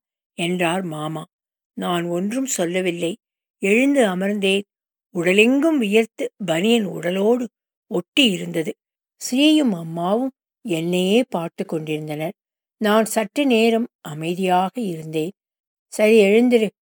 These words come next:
வெளியிலே போய் டீ குடிச்சிட்டு வருவோம்," என்றார் மாமா.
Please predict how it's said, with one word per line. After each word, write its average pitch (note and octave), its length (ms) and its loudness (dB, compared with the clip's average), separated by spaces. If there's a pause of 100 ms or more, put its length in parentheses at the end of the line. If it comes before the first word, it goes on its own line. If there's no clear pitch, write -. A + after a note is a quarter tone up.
வெளியிலே G#3+ 420 4
போய் A3 320 2
டீ A3+ 160 0
குடிச்சிட்டு F#3+ 420 -4
வருவோம்," F3 380 0 (420)
என்றார் F#3 500 -2
மாமா. E3 460 -8